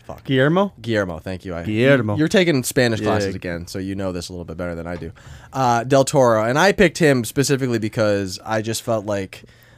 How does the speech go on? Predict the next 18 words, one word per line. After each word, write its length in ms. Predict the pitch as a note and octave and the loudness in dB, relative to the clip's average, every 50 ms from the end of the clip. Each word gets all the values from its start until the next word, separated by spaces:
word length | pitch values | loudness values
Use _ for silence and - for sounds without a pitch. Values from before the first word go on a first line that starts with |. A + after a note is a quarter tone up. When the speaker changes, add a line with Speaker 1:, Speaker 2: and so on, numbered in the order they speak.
| _ _ _ - | _ _ _ -10
Speaker 1:
the 220 | B2+ B2+ C3 B2 | -4 -4 -4 -2
animal 420 | A#2+ B2 B2+ B2+ C3 B2+ B2+ B2+ B2 | 0 0 2 2 4 4 4 6 6
aspect 460 | B2 B2+ C3 - - C3 B2 - B2+ | 6 4 2 2 0 0 0 0 -2
of 60 | A#2 | 0
this 300 | A#2+ A#2+ A#2+ - - - | 2 2 2 2 0 -4
and 120 | - A#2+ A#2+ | -4 -4 -2
the 100 | A#2 A2+ | -2 0
integration 480 | A2 A2+ G2 A2 G#2+ A2 - - A#2+ | -2 0 0 0 0 0 -2 -2 -6
with 100 | G#2+ G2 | -6 -6
the 80 | - G2 | -6 -6
human 260 | G2 A2+ G#2 F#2+ F#2 | -6 -4 -4 -4 -4
world, 360 | F#2 G2 G2 G2+ G2+ G2 - - | -4 -2 0 -2 -2 -4 -6 -10
I 80 | - F#2+ | -14 -12
feel 160 | - G2 F2+ | -10 -8 -6
like 160 | F2 F2+ - | -6 -8 -8
he 100 | - G2+ F#2+ | -8 -6 -6
would 120 | F2+ F2+ | -6 -6
have, 340 | F#2 E2+ E2+ F2 F2 - | -6 -6 -6 -6 -6 -8